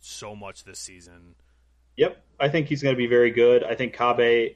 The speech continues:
Speaker 2: is gonna be arguably among the best A D carries in the league, maybe the best A D carry. I think he could be better than Doublelift if he's put in the right situation.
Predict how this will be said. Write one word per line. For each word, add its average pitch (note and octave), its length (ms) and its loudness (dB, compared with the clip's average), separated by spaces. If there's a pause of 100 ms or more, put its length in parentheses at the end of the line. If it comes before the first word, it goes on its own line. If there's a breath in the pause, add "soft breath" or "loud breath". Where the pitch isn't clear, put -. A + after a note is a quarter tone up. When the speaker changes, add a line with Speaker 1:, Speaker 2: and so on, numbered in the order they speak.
(100)
Speaker 2:
is A2 240 -8
gonna A2 160 -6
be A2 360 -4
arguably A2+ 560 -4
among A2+ 280 -8
the G#2+ 80 -8
best G#2+ 260 -6
A G#2+ 60 -2
D G#2 80 -10
carries G#2+ 560 -4
in A#2 120 -12
the G#2+ 80 -6
league, A2 360 -4
maybe G#2+ 260 -4
the G#2+ 80 -2
best - 260 -6
A B2 60 2
D B2+ 100 0
carry. C3+ 360 2
I A2 40 0
think A2 160 -8
he A#2+ 120 -12
could A2+ 120 -4
be G#2+ 80 -10
better G#2 240 -8
than G#2 160 -8
Doublelift A2+ 500 0
if A2+ 120 -20
he's A2+ 100 -20
put A#2+ 140 -4
in A#2 60 -10
the A#2+ 80 -4
right A#2+ 160 2
situation. C#3 600 -4